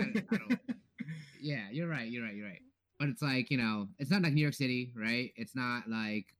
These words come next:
Speaker 1: uh, like, California. It's a, it's, like, the middle of America. It's supposed to be about, like, uh, an immigrant assimilating to, um, you know, um,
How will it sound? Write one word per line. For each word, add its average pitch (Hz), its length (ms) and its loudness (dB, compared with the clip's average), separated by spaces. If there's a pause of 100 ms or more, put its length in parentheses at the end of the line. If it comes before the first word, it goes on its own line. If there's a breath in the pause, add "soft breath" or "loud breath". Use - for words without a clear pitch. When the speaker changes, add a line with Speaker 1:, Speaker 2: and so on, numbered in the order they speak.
(180)
Speaker 1:
uh, 98 640 -4
like, 110 120 -6
California. 101 600 0 (220)
It's 127 160 0
a, 127 160 0
it's, - 240 -2
like, 123 220 0
the 131 100 4
middle 127 360 4
of 110 60 0
America. 110 440 0
It's 92 100 -10
supposed 120 240 -6
to 113 80 -4
be 107 280 2
about, 101 480 -4
like, 98 280 -6 (840)
uh, 98 360 -2
an 117 120 -4
immigrant 113 600 0
assimilating 107 680 -2
to, 101 300 -4
um, 92 380 -6 (840)
you 120 100 -2
know, 101 240 2
um, 95 520 -2